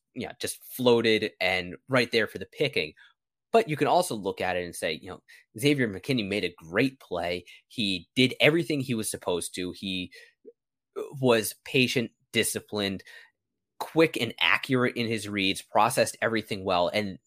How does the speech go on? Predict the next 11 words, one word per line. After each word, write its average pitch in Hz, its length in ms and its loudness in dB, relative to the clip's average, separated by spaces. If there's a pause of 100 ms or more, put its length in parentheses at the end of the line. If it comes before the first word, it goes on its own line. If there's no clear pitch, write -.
(160)
that's 202 260 4
the 208 80 -4
kind 196 180 -2
of 160 60 -4
thing 139 260 -2
we 127 120 2
really 127 320 0
do 110 420 0
want 90 280 -2 (100)
to 92 80 -6
see. 76 420 -6